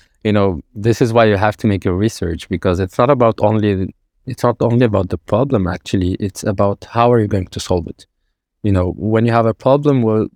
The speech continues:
you can solve it in many different ways. And some ways are going to be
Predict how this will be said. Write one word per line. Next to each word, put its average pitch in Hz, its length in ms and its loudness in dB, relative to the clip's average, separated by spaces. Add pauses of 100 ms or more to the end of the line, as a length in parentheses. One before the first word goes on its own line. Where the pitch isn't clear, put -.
(200)
you 113 180 -2
can 151 160 0
solve 127 220 2
it 127 100 0
in 113 180 2
many 117 200 2
different 104 400 -4
ways. 107 400 -2 (460)
And 101 440 0 (240)
some 127 320 2
ways 117 320 4
are 98 160 2
going 101 400 0
to 101 140 -4
be 98 600 0